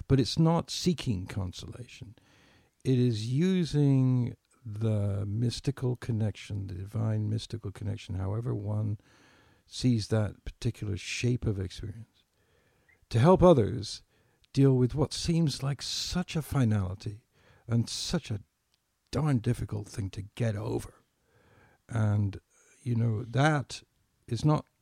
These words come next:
grief counseling. It's, it's, it's,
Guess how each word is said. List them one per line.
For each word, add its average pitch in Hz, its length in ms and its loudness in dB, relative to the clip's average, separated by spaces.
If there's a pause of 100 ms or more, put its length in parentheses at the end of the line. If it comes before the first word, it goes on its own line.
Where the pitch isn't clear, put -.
grief 131 440 2
counseling. 143 640 -2 (840)
It's, - 380 -4 (100)
it's, - 380 -4 (180)
it's, - 180 -8